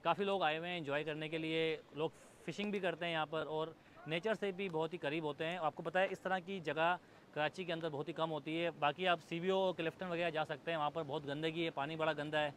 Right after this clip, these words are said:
नाले का पानी उसमें mix हुआ हुआ है। लेकिन यहाँ पर आपको बहुत ही सुकून मिलता है आकर। तो इसको चाइना पोर्ट कहते हैं। रास्ता इसका बहुत ही आसान है। Clifton का Sunday बाजार है, उससे सीधा आप अंदर आ जाएंगे तो आप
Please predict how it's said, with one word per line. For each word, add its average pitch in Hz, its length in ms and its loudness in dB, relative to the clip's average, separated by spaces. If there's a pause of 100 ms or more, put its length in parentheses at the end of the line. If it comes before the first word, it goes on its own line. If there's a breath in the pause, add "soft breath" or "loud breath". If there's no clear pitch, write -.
(360 loud breath)
नाले 147 240 2
का 170 80 0
पानी 160 220 0
उसमें 175 200 -4
mix 175 180 -8
हुआ 147 140 4
हुआ 165 180 4
है। 165 60 4
लेकिन 160 240 -4
यहाँ 151 180 0
पर 202 140 0
आपको 180 440 2
बहुत 170 320 -2
ही 196 100 -2
सुकून 190 400 -2
मिलता 143 300 -2
है 120 60 2
आकर। 110 260 -4 (360 loud breath)
तो 156 60 -2
इसको 214 180 -2
चाइना 170 300 2
पोर्ट 185 240 -2
कहते 196 180 0
हैं। 214 60 2
रास्ता 180 260 2
इसका 208 200 0
बहुत 160 220 0
ही 202 60 0
आसान 170 340 2
है। 190 140 -4 (400 loud breath)
Clifton 190 360 0
का 214 120 6
Sunday 185 320 2
बाजार 190 360 6
है, 208 140 4
उससे 190 260 -4
सीधा 202 300 6
आप 185 140 8
अंदर 170 180 0
आ 170 80 6
जाएंगे 170 280 -2
तो 170 80 0
आप 165 120 4